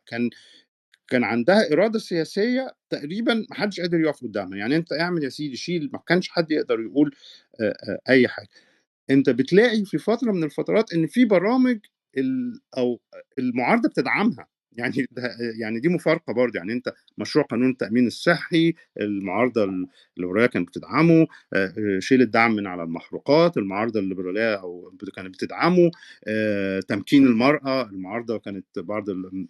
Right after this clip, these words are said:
يعني المعارضة الليبرالية كانت بتدعمه، آآ، أ-، أنت لمّا بتيجي تبُص، وفي حاجة تانية نسيها أفتكرها أقولها كمان لو جات لي هاقول عليها، بتيجي ساعة التطبيق بتلاقي عبث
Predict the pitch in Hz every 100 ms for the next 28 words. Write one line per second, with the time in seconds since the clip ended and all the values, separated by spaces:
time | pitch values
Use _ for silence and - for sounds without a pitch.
0 | 92 90 92 107 107 98 120 113 90 -
1 | 135 160 - - - - 117 110 104 -
2 | 117 - 143 139 131 123 120 - 202 202
3 | 165 151 202 - 147 120 117 170 170 190
4 | 165 175 165 127 110 - 139 - - 139
5 | 151 - _ 110 123 135 117 127 127 _
6 | 110 _ - 104 98 120 135 117 120 101
7 | 127 - - - _ - 135 220 254 233
8 | 214 262 226 - 135 135 196 247 139 127
9 | 175 214 190 202 196 - -